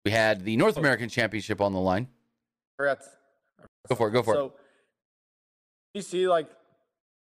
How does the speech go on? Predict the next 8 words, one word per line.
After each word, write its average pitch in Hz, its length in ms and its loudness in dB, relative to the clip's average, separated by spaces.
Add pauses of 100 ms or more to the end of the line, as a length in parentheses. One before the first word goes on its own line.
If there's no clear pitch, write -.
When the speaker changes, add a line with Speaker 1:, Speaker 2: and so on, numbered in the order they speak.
(140)
Speaker 2:
that 143 180 -6
video 135 340 -12
that 120 220 -10
Logan 127 280 -10
Paul 123 460 -10 (160)
was, 117 160 -16
like, 110 180 -12 (180)
recording, 127 640 -16